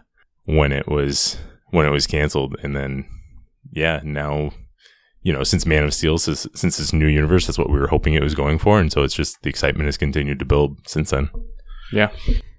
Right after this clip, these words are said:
Speaker 1: So I know for me, like, I try to, I've tried to do, like,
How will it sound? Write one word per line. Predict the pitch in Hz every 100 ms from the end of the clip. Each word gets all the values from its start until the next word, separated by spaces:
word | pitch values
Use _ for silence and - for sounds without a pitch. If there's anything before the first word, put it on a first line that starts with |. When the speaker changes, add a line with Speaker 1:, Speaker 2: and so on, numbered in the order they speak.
| _ _ _ - - - -
Speaker 1:
So | - 110
I |
know | 131 - 107
for | -
me, | 90 85 78
like, | 76 -
I | 82
try | - 80 -
to, | 85 78 -
I've | 78 - -
tried | - 76
to | 76
do, | 76 71 71
like, | 71 -